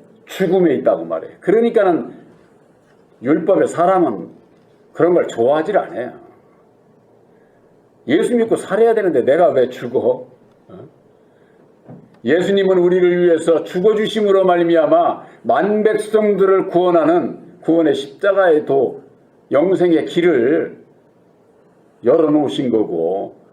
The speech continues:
우리들에게 밝혀주신 거예요. 그것을 우리들이 믿고 본받아 우리들이 주님의 가신 길을 우리도 따라가야 되는 거예요.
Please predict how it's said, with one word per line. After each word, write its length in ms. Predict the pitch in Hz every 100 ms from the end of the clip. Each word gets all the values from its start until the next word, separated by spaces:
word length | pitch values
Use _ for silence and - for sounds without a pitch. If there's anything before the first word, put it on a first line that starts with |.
| -
우리들에게 520 | 135 170 165 160 -
밝혀주신 640 | - 180 220 160 - 165
거예요. 260 | 78 - - - _ _ _ _ _ _ _
그것을 960 | - 190 214 226 - 226 233 226 - - - _
우리들이 400 | 151 196 202 175
믿고 640 | 135 226 - - 220 220
본받아 560 | - 165 196 180 170 175
우리들이 680 | 151 165 156 156 185 - - - -
주님의 480 | - 160 208 214 202
가신 380 | 170 170 202 175
길을 520 | 185 214 202 - - -
우리도 520 | 139 175 147 165 -
따라가야 560 | - 180 226 247 262 247
되는 260 | 220 180
거예요. 600 | 143 104 85 - - -